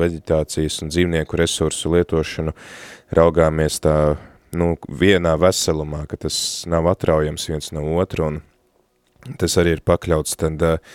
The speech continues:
nu, šiem taisnīguma principiem, kādu, ā, tad to vidi es atstāšu nākamajām paudzēm. Ja nemaldos, kādai, ā, Āfrikas ciltī ir teiciens, ka mēs aizņemamies zemi no saviem bērniem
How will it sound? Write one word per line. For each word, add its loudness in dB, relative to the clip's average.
nu, -4
šiem 0
taisnīguma 2
principiem, -2
kādu, 0
ā, -10
tad -6
to 0
vidi 2
es -2
atstāšu 0
nākamajām -2
paudzēm. -2
Ja -6
nemaldos, 2
kādai, 2
ā, 2
Āfrikas -4
ciltī -2
ir -8
teiciens, -4
ka -8
mēs -4
aizņemamies -2
zemi 0
no -2
saviem -2
bērniem 0